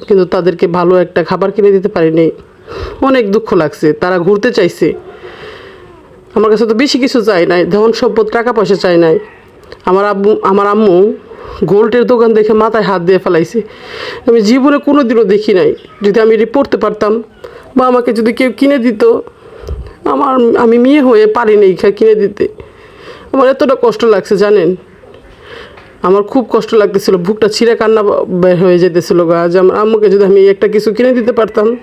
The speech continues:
তাহলে হয়তো আপনাদের মাঝে ভিডিও করে দেখাতে পারতাম। সেগুলো দেখে,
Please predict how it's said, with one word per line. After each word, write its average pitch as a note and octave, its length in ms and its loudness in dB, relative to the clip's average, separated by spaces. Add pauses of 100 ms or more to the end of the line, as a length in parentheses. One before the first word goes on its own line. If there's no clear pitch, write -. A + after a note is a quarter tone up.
(320)
তাহলে A3 260 0
হয়তো G#3+ 240 2
আপনাদের G#3 300 2
মাঝে G3+ 260 2
ভিডিও F#3+ 280 2
করে G3 140 2
দেখাতে G#3 340 2
পারতাম। G3+ 360 -2 (1300)
সেগুলো A#3+ 420 2
দেখে, G#3 600 0